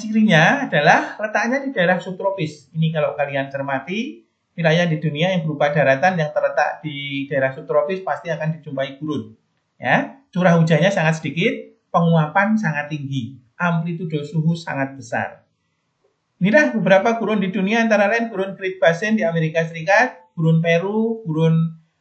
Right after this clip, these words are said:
Atacama di Chili, dan gurun Patagonia di Argentina.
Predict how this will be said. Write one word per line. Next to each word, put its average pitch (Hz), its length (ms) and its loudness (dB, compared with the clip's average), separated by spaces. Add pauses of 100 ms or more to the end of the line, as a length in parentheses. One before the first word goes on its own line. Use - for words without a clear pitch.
(140)
Atacama 170 520 2
di 156 160 -2
Chili, 185 360 -2
dan 160 280 2
gurun 160 320 2
Patagonia 147 720 0
di 135 160 -4
Argentina. 117 680 -6